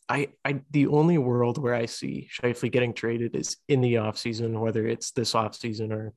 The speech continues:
the one after that. And I don't even know if they would really go out, like,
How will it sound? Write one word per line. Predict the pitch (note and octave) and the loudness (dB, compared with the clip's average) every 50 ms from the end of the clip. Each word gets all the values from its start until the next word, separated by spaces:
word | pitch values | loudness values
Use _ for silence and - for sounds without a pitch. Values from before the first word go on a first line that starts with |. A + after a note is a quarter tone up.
| _ _ _ - | _ _ _ -2
the | B2+ A#2 | 0 2
one | A2+ A2+ A2+ | 2 2 2
after | A2 G#2+ G#2+ - - G#2+ | 2 0 -2 -2 -4 -4
that. | A2 A2 A2 G#2+ G#2 A2 _ _ _ _ _ _ _ _ _ _ _ _ _ _ - | -2 0 -2 -2 -4 -6 _ _ _ _ _ _ _ _ _ _ _ _ _ _ -2
And | B2 A#2+ A#2 A2 A2 G#2+ G#2+ G2+ - _ _ _ _ _ _ _ _ _ _ _ _ _ _ _ _ _ _ - | 0 2 4 4 2 2 0 -4 -8 _ _ _ _ _ _ _ _ _ _ _ _ _ _ _ _ _ _ 0
I | C#3+ | 4
don't | D3 D#3 D#3 D#3+ D#3+ | 4 6 6 8 6
even | F3 E3 E3+ D#3+ C#3+ | 6 6 6 6 6
know | C#3 C#3 C#3 | 6 6 6
if | C3+ C3+ - | 4 2 4
they | C#3+ C3+ | 2 4
would | B2+ B2 B2 G#2+ A#2 A#2+ A#2 _ - | 4 4 0 -2 -2 -8 -14 _ -4
really | C3 B2+ B2 B2+ A#2 | -2 0 0 0 0
go | G#2+ B2+ A#2+ A#2 A#2 A#2 | 0 -2 -2 0 0 0
out, | A#2 A#2 A#2 G#2 - - _ _ _ _ _ _ | -2 -2 -4 -6 -14 -20 _ _ _ _ _ _
like, | - B2 A2+ - | -6 -6 -6 -6